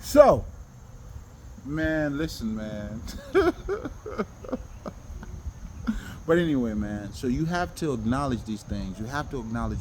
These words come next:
beauty. That's why I tell people, man, make your house a beautiful home, bro. Buy, you know, paintings.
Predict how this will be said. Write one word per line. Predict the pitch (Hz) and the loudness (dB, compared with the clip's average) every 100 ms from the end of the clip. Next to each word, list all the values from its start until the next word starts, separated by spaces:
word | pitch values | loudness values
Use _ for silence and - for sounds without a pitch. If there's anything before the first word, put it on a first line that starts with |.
| - | -4
beauty. | 143 123 95 104 - - - - | -4 -2 -4 -6 -16 -20 -18 -10
That's | 147 170 | -4 -2
why | 175 151 | -2 -2
I | |
tell | - 135 | -2 -4
people, | - 175 139 110 | -2 -4 -2 0
man, | 110 113 120 - - - - - | 0 -2 -4 -6 -12 -14 -8 2
make | 143 208 - | 6 6 4
your | 175 | -2
house | 160 165 196 214 - - - - - - | -2 -2 0 -2 -4 -10 -14 -16 -14 -6
a | 131 | 0
beautiful | 139 185 170 170 | 4 4 2 0
home, | 175 226 233 | 0 2 2
bro. | 165 180 214 196 - - - - - - - 117 | 0 -2 -2 -6 -10 -10 -12 -14 -12 -12 -10 -4
Buy, | 180 185 208 - - | 2 4 2 0 -6
you | 160 180 | 2 6
know, | 196 190 180 | 6 6 2
paintings. | - 220 254 233 135 92 - | 2 4 8 8 6 2 -4